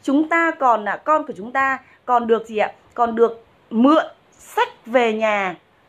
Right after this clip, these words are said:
Cả những cái sách, có những cái, cái, cái bộ sách ấy, có những cái chương trình học nâng cao của các khối, các cấp.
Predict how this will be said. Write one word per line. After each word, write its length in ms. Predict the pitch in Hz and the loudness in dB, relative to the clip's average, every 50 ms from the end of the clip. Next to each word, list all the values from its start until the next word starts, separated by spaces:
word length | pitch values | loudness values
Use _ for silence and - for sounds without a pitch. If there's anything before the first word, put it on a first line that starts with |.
| _ _ _ _ _ | _ _ _ _ _
Cả 260 | - 240 233 196 170 165 | -4 -4 -2 -2 -2 -4
những 160 | 190 220 311 | -6 -8 -10
cái 80 | 302 | -12
sách, 320 | 311 - - 392 392 - - | -10 -6 -6 -6 -6 -6 -4
có 200 | - 233 208 233 | -2 0 0 0
những 200 | 262 285 - - | -2 -4 -6 -4
cái, 160 | 254 247 247 | -6 -6 -4
cái, 100 | 247 254 | -4 -6
cái 140 | 247 - 285 | -4 -4 0
bộ 180 | 269 294 - - | 0 0 0 0
sách 200 | - 339 392 381 | -2 -2 -2 -2
ấy, 120 | 392 - - - - - - | -4 -6 -8 -14 -18 -14 -6
có 120 | - 226 | -2 -2
những 160 | 226 262 269 262 | 0 0 0 0
cái 100 | 311 302 | 0 2
chương 180 | 330 311 294 | 4 2 4
trình 220 | 294 294 247 214 202 | 4 2 2 2 2
học 200 | 214 202 - 226 | 0 0 0 2
nâng 300 | 254 285 294 285 277 294 | 2 2 2 2 0 -2
cao 400 | - 302 311 302 302 294 269 262 - - - - _ _ | -2 0 0 0 0 0 -2 -4 -10 -18 -20 -20 _ _
của 300 | - 254 226 185 - - - - | 0 4 4 4 4 2 -2 -6
các 180 | 330 359 - | -6 -6 -6
khối, 460 | - - - 233 220 214 247 311 - - _ | -10 -10 -2 2 4 4 4 2 0 -6 _
các 200 | - 339 349 - | -8 -8 -8 -4
cấp. 240 | - 381 392 - - | -4 -4 -4 -4 -10